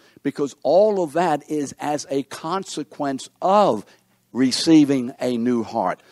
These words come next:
We don't ask to receive a new heart. We are given a new heart so we can receive from God. Amen? We do not give our hearts to Jesus. He gives us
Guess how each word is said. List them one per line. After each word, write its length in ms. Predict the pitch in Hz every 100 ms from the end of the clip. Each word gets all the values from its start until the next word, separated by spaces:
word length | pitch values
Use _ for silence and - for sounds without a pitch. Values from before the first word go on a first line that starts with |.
| - -
We 180 | 127
don't 280 | 135 160 160 -
ask 400 | 143 175 170 - _ -
to 160 | 135
receive 640 | 113 123 - 190 190 139 107 _
a 140 | - 117
new 240 | 120 117
heart. 340 | 110 104 98 - _
We 220 | 139 143
are 60 | 123
given 440 | 113 202 170 123 - -
a 140 | 131
new 240 | 120 127 117
heart 340 | 127 104 98 _
so 180 | - 131
we 180 | 123 151
can 240 | - 117
receive 540 | 113 107 143 127 104 - _
from 220 | - 107
God. 340 | 95 101 85
Amen? 460 | 95 98 143 175 175 _ _ _ _ _ _ _ _ _ -
We 160 | 160
do 160 | 160 160
not 320 | 156 147 120
give 320 | 139 180 135 -
our 260 | 120 123
hearts 540 | 120 - 143 135 - -
to 200 | - 120
Jesus. 720 | - 135 156 156 90 85 - - - - -
He 260 | 160 151
gives 400 | 98 143 175 123
us 340 | - 117 113